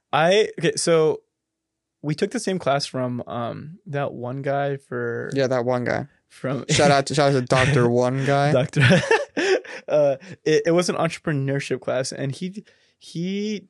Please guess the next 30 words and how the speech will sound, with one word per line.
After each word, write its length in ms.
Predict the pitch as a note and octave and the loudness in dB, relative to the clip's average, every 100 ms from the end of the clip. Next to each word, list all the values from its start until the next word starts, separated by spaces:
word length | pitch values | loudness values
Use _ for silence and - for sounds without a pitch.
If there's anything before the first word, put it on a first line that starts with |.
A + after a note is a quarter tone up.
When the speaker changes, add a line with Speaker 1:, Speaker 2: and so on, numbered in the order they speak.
| _ | _
Speaker 1:
told 300 | - E3+ D#3+ | -4 -2 0
us 160 | C#3 - | -2 -4
that, 160 | C#3+ | -8
like, 240 | B2+ B2+ _ _ _ _ _ - - | -8 -10 _ _ _ _ _ -18 -6
whatever 300 | C#3+ C#3+ D#3 | -2 -2 -2
property 340 | D3 C#3+ D3+ | -4 -4 -4
you 80 | C#3 | -6
buy, 280 | A2+ A#2+ B2 | -4 -2 -2
make 160 | B2+ | -4
sure 120 | - B2+ | -4 -4
there 140 | A#2+ C3 | -4 -4
is 180 | C3+ | -4
no 120 | C3 - | -6 -8
H 220 | A#2+ - | -10 -8
O 80 | - | -10
A 80 | C3+ | -10
fee, 340 | - D#3+ D#3+ _ _ _ - | -12 -12 -14 _ _ _ -4
'cause 280 | C3+ C3+ - _ _ _ - | -2 -4 -12 _ _ _ -6
he 220 | B2+ C#3 | -2 -2
said 220 | - D3+ | -2 0
that 160 | F#3 F3 | 0 -2
there 120 | D3 | -4
w-, 240 | B2+ A2+ - - | -4 -6 -12 -14
were 560 | B2+ A#2 C#3 B2 C#3 | -14 -14 -8 -2 -2
properties 520 | C#3+ C3+ - B2+ B2+ A#2+ | -2 -4 -4 -4 -6 -6
that 160 | B2 _ _ - | -8 _ _ -10
didn't 220 | C3+ - | -10 -10
have 220 | C3+ C#3 | -12 -12
that. 240 | D#3+ - - _ - | -12 -16 -18 _ -4
Speaker 2:
I've 440 | C3 C3+ C#3 C3 | -2 0 0 -2